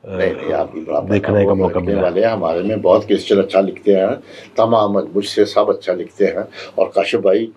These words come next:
Speaker 2: बहुत सी बातें रह गई है, ज़िंदगी रही तो फिर आपसे टाइम लेके बातें करेंगे और कुछ अपने नाज़रीन को, अपने क़ारीन को देख-, देखने का मौका मिलेगा। आपने बहुत टाइम दिया,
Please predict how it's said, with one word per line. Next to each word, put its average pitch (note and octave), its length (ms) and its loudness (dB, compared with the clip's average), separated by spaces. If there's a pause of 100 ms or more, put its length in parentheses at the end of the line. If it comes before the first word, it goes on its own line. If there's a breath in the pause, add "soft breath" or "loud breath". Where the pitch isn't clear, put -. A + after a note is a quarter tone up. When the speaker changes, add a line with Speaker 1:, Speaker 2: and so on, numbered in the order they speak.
(380 soft breath)
Speaker 2:
बहुत B2 380 0
सी D3 80 -2
बातें A2 300 -2
रह G#2 160 0
गई A2 160 -8
है, A2 220 -4 (320 soft breath)
ज़िंदगी A#2+ 440 0
रही G#2+ 240 2
तो G2+ 120 -2
फिर F#2+ 220 2
आपसे F#2 520 0 (760)
टाइम F#2+ 260 2
लेके F2+ 280 -2
बातें F#2 320 -2
करेंगे G2 480 0 (200)
और D#2+ 120 0
कुछ - 260 -8
अपने G2+ 440 -2
नाज़रीन F2+ 480 2
को, F#2 140 0
अपने F2+ 240 0
क़ारीन E2 340 0
को - 160 -6
देख-, - 460 -6
देखने F#2+ 320 -2
का F#2+ 140 0
मौका F2 280 0
मिलेगा। D3 480 2 (500 loud breath)
आपने G#2 300 0
बहुत G2+ 300 2
टाइम A2 240 -2
दिया, A#2 260 0